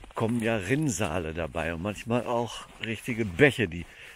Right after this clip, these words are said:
runterlaufen. Zum Beispiel dies hier. Das kommt jetzt aus diesem Berg. Und das geht ja sofort alles in die Sorpe rein. Und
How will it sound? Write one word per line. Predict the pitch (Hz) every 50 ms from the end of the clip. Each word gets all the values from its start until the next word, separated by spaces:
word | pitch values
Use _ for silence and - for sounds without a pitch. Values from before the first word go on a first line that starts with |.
| - -
runterlaufen. | - 104 107 90 92 85 82 82 80 80 80 104 104
Zum | - - 101
Beispiel | 92 107 117 113 - - 127 117 113 110
dies | 104 87 104 139 135 117 -
hier. | - - 78 85 71 - - - - - _ _ - - - - - - - - - - - - - - - - - _ _ - - - - - - - - - - - - - - - - - - - - - - - - - - - - - - - - - - - - - - - - - - -
Das | - 92 90 -
kommt | - 123 127 127 -
jetzt | 139 135 - -
aus | 90 117 139 -
diesem | - 156 156 131 104 101 90 76
Berg. | 80 76 71 71 71 - - - - - - - - - - - - - - - - - - - - -
Und | - 95 90 85
das | 120 123 123 -
geht | 120 131 147 147 -
ja | 147 127 113
sofort | 95 107 101 - - - 131 147 156 - - -
alles | - 104 - 156 160 - - - - - - - - - - - - -
in | - 117 104
die | 98 113 127
Sorpe | 117 127 151 151 123 - - 82 71
rein. | 71 67 65 69 - - - - - - - - - - - - - - - - - - - - - - - - - - - - - - - - - - -
Und | - 101 98 92 90 -